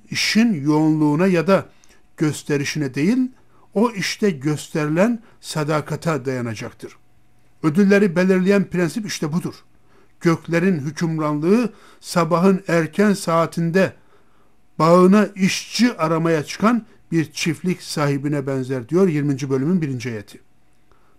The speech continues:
Daha önce dediğim gibi bu benzetme bir önceki bölümde söz edilen ödüller ile bağlantılıdır. On dokuzuncu bölümün otuzuncu ayetinde Matta şöyle yazmıştı.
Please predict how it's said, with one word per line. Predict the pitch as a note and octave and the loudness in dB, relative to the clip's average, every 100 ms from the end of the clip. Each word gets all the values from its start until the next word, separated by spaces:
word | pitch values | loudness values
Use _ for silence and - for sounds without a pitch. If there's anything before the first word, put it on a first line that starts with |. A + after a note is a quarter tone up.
| - | 0
Daha | G#3 | 2
önce | B3 G#3+ G3 | 2 2 2
dediğim | F#3+ G3+ F#3 | 2 2 0
gibi | D3 G#3+ F#3+ | -2 -4 -2
bu | A3 E3 | -2 0
benzetme | E3+ C#3 C#3 E3 G3+ B3 - - - | 0 0 -4 0 0 0 -8 -16 -2
bir | A3+ | 2
önceki | A3 F3 E3 - D#3 | 2 2 -2 -6 -4
bölümde | E3 D#3+ D3+ | -2 -2 -2
söz | C#3+ - D#3 F#3 | -4 -4 -2 -2
edilen | D3 C#3+ F3 F3+ | -2 -2 -4 -2
ödüller | D3+ D3+ D3+ D3+ | -4 -2 0 0
ile | C3+ F3 C#3 | 0 -2 0
bağlantılıdır. | D3 C3+ C3+ C3 D3 C#3 A#2+ G#2 - - - - - - | 0 0 -2 -4 -4 -4 -4 -12 -18 -20 -20 -20 -12 0
On | A#3+ | 2
dokuzuncu | B3+ G#3+ F3+ G3+ F#3 F3+ | 2 0 0 0 2 2
bölümün | F3 F3 E3 | 2 2 0
otuzuncu | D#3+ D#3 D#3+ D#3+ E3 F3 G#3 | -2 -8 -4 -2 -2 0 -2
ayetinde | C#3+ C3 C#3 F3+ | -2 -2 -4 -2
Matta | G3+ D3+ - A3 A#3+ - - | 0 -2 -2 0 0 -2 -12
şöyle | - G3 G#3 | -2 4 6
yazmıştı. | G3+ D#3 B2+ G#2 - | 6 4 0 -10 -14